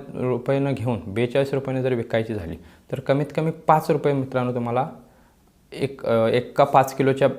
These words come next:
एका किलोच्या पाठीमागं पाच रुपये तरी प्रॉफिट राहते. मग अशा पाच पाच किलोच्या बॅग गेला तर, केला तर तुम्हाला पंचवीस रुपये, म्हणजे पाचा पंचवीस रुपये, एक पाच किलोच्या एका बॅगमागं राहते तुम्हाला मित्रांनो. तर काय करायचं सांगतो तुम्हाला मित्रांनो, मी आता आयडिया देतो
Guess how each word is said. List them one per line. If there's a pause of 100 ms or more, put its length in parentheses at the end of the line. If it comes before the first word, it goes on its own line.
एका
किलोच्या
पाठीमागं (300)
पाच
रुपये
तरी
प्रॉफिट
राहते. (360)
मग
अशा
पाच
पाच
किलोच्या
बॅग
गेला (140)
तर,
केला (100)
तर
तुम्हाला
पंचवीस
रुपये, (680)
म्हणजे (380)
पाचा
पंचवीस
रुपये, (280)
एक
पाच
किलोच्या
एका
बॅगमागं (240)
राहते
तुम्हाला
मित्रांनो.
तर
काय
करायचं
सांगतो
तुम्हाला
मित्रांनो,
मी
आता
आयडिया
देतो